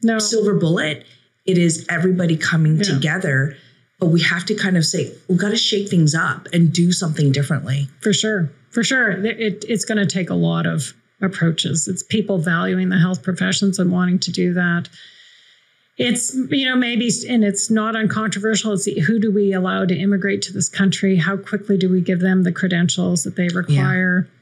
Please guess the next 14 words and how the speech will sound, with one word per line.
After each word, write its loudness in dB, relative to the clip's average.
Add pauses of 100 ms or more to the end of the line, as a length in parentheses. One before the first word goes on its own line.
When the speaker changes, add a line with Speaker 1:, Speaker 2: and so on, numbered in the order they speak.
(320)
Speaker 1:
to 0
be 4
able 2
to 2
work -2 (280)
here? 0 (320)
It's -2
the 2
burden 2
on 0
families -2
in -2
the 2
meantime 2